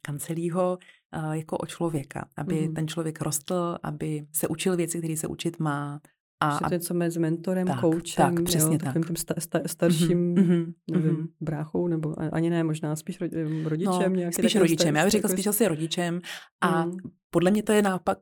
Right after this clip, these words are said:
Speaker 1: eh, jakoby strašně přínosný pro ty kancelory, protože
Speaker 2: Mhm.
Speaker 1: oni se pak dozvědí spoustu věcí o té mladé generaci a můžou si trošku upravit ten náhled
Speaker 2: Poupravit ten
Speaker 1: na
Speaker 2: náhled,
Speaker 1: věc.
Speaker 2: ono je to docela
Speaker 1: Mhm,
Speaker 2: zajímavý.
Speaker 1: mhm.
Speaker 2: A já si myslím, že ve firmách se právě často řeší vlastně jako role vůbec těch, eh, starších
Speaker 1: Mhm.
Speaker 2: zaměstnanců nebo
Speaker 1: Mhm.
Speaker 2: starších kolegů, kteří mají to know-how,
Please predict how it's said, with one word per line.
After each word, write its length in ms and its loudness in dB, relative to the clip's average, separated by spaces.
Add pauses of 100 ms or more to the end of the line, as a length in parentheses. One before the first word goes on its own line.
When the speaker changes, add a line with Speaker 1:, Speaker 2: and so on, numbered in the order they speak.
(220)
Speaker 1:
eh, 180 -2
jakoby 240 -2
strašně 400 0
přínosný 440 0
pro 120 -2
ty 140 -4
kancelory, 600 0
protože 400 2
Speaker 2:
Mhm. 60 0
Speaker 1:
oni 80 0
se 120 0
pak 160 0
dozvědí 360 2
spoustu 360 -2
věcí 280 0
o 40 0
té 140 -2
mladé 220 0
generaci 520 -2
a 40 0
můžou 240 -2
si 100 -2
trošku 440 -4
upravit 380 -2
ten 120 0
náhled 340 0
Speaker 2:
Poupravit 360 0
ten 120 -6
Speaker 1:
na 60 -2
Speaker 2:
náhled, 140 -2
Speaker 1:
věc. 100 -6
Speaker 2:
ono 80 2
je 60 2
to 80 -2
docela 260 0
Speaker 1:
Mhm, 40 0
Speaker 2:
zajímavý. 340 2
Speaker 1:
mhm. 100 -2 (320)
Speaker 2:
A 40 0
já 60 2
si 120 -2
myslím, 200 0
že 100 0
ve 80 4
firmách 340 0
se 100 -6
právě 240 0
často 320 -4
řeší 320 -4
vlastně 640 -2
jako 260 -2
role 320 4
vůbec 320 -2
těch, 280 -4
eh, 260 0
starších 560 -2
Speaker 1:
Mhm. 80 2
Speaker 2:
zaměstnanců 680 0
nebo 120 2
Speaker 1:
Mhm. 40 2
Speaker 2:
starších 380 -2
kolegů, 400 2
kteří 300 -2
mají 240 4
to 120 0
know-how, 640 4